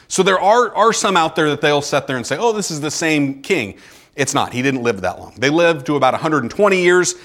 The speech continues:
This is a hundred and fifty years later. Different people just happen to have the same name. That has never happened, right?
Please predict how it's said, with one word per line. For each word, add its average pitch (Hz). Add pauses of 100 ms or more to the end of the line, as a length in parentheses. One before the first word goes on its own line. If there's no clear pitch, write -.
(200)
This 170
is 185
a 190
hundred 165
and 135
fifty 123
years 98
later. 85 (680)
Different 170
people 120
just 104
happen 110
to 143
have 120
the 151
same 117
name. 151 (260)
That 123
has 156
never 208
happened, 92
right? 95